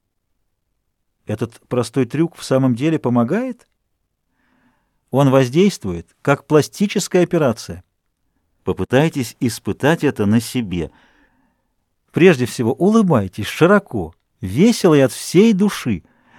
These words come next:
Расправьте плечи, дышите глубже и попробуйте спеть куплет из какой-нибудь весёлой песенки. Если вы не умеете петь, свистите.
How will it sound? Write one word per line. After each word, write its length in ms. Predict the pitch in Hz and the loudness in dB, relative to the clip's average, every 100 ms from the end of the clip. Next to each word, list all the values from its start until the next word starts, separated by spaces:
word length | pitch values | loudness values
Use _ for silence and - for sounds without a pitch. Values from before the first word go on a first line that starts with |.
| - | -10
Расправьте 560 | 110 147 - 196 - 175 | -2 0 2 0 0 -6
плечи, 520 | - 113 104 - - _ _ | -2 0 0 -4 -16 _ _
дышите 540 | - 110 180 - 143 151 | -4 -2 0 2 2 0
глубже 580 | 110 127 208 139 143 117 _ _ _ _ _ | 0 2 2 2 0 -2 _ _ _ _ _
и 100 | - | -6
попробуйте 540 | 104 120 165 208 139 113 | 0 2 2 2 2 -2
спеть 420 | - - 226 - | -6 -2 -2 -2
куплет 420 | - 123 139 214 | -6 -2 2 2
из 140 | 147 - | 0 -2
какой-нибудь 560 | 127 185 175 160 151 | 2 4 4 0 -2
весёлой 460 | 131 131 233 254 214 | -2 -2 -2 0 0
песенки. 560 | - 113 98 92 87 - _ _ _ _ _ | 0 -2 -2 -8 -10 -18 _ _ _ _ _
Если 320 | - 110 127 143 | -2 -2 0 2
вы 120 | 143 | 4
не 100 | 147 | 4
умеете 400 | 147 160 160 160 | 4 2 0 -2
петь, 280 | - 196 185 | 2 2 0
свистите. 920 | - 117 175 - - 143 101 - | -4 -2 -2 -4 -8 -4 -4 -8